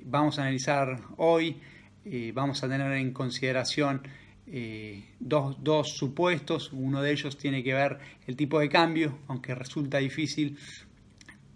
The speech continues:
trazar un, un, un supuesto sobre el tipo de cambio,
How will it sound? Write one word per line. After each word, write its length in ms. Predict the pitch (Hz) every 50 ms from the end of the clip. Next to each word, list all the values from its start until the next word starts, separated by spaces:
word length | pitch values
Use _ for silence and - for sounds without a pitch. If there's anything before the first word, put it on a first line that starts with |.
| - -
trazar 500 | - 156 135 123 - - 170 156 156 156
un, 600 | 151 147 139 139 135 131 131 127 - - - - - -
un, 220 | - 294 285 - - - - - - - - - - - - - - -
un 160 | - 160 147
supuesto 440 | 143 - 143 131 147 156 143 147 151
sobre 220 | 135 139 139 131 127
el 80 | 127
tipo 180 | 120 147 135 151
de 60 | 147
cambio, 340 | 147 156 156 156 156 151 -